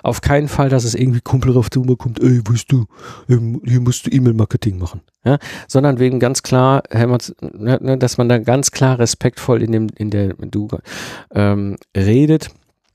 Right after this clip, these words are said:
Das war sehr ungewohnt, ja, äh, das war sehr für mich am Anfang auch so,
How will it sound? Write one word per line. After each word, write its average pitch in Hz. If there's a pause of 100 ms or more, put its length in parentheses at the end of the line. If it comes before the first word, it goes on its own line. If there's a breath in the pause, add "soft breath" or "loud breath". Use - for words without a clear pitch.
(280)
Das 123
war 175
sehr 170
ungewohnt, 170 (460 loud breath)
ja, 139
äh, 90
das 110
war 135
sehr 139 (160)
für 117
mich 135
am 131
Anfang 131
auch -
so, 131